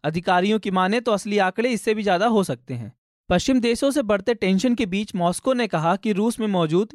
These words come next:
यूरोपीय संघ के मिशनों के अठारह सदस्य तुरंत देश छोड़ दें। रूस ने यह फैसला यूरोपीय संघ की ओर से उन्नीस रूसी राजनयिकों को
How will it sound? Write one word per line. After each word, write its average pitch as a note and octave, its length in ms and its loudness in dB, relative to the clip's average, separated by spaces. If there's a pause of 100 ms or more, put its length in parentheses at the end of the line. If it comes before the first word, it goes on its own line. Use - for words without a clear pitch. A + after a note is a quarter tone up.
(140)
यूरोपीय G3+ 440 0
संघ A#3 240 -2
के A#3 140 -4
मिशनों A#3+ 380 -4
के F#3+ 260 -4 (320)
अठारह G3 420 0
सदस्य A3 440 -2
तुरंत A#3 260 -2
देश F#3+ 200 0
छोड़ C#3 200 -2
दें। A#2 200 -10 (420)
रूस B3 280 2
ने C4 80 2
यह A#3 160 2
फैसला F3 600 0
यूरोपीय F#3+ 460 2
संघ A#3 240 0
की G#3 200 -4
ओर F#3+ 220 4
से F#3+ 200 -2
उन्नीस G#3+ 500 0
रूसी G#3+ 320 0
राजनयिकों F3+ 600 2
को F#3 260 0